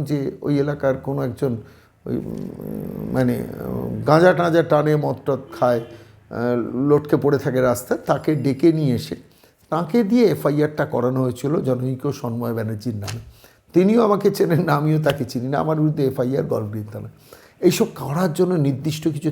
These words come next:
থানা বাছাই করে রাখা আছে। কালীঘাটের ওই নির্দিষ্ট থানাতে বসে এইগুলোই শান্তনু সিনহা বিশ্বাসরা অপারেট করেন।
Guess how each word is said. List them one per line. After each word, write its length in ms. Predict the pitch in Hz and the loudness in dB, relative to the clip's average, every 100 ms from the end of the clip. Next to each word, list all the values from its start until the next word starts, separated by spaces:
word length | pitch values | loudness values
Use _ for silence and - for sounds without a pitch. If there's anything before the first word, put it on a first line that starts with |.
| 156 | -6
থানা 360 | - 113 131 | -6 -4 -2
বাছাই 400 | 123 120 - 135 | -2 -4 -2 0
করে 240 | 123 120 101 | 0 -2 -4
রাখা 260 | 104 - | -6 -8
আছে। 240 | 120 - - - - - - - | -12 -12 -18 -20 -20 -20 -20 4
কালীঘাটের 600 | 156 175 180 190 190 170 | 6 6 4 2 2 2
ওই 140 | 160 | 2
নির্দিষ্ট 560 | 147 147 131 143 151 - 156 - | 0 -2 -4 -6 -4 -4 -4 -2
থানাতে 360 | 135 143 - | -2 -2 -2
বসে 340 | 147 135 - 113 95 - - _ _ - | -2 -2 -4 -8 -8 -16 -20 _ _ -4
এইগুলোই 460 | 143 143 139 156 151 | 0 2 4 4 2
শান্তনু 440 | 156 120 113 135 | 0 -2 -2 -2
সিনহা 300 | - 123 123 | -2 -2 -2
বিশ্বাসরা 540 | 117 110 - 107 - 139 | -2 -6 -8 -10 -4 -4
অপারেট 480 | - - 107 104 | -4 -4 -6 -6
করেন। 320 | - 98 95 | -10 -10 -8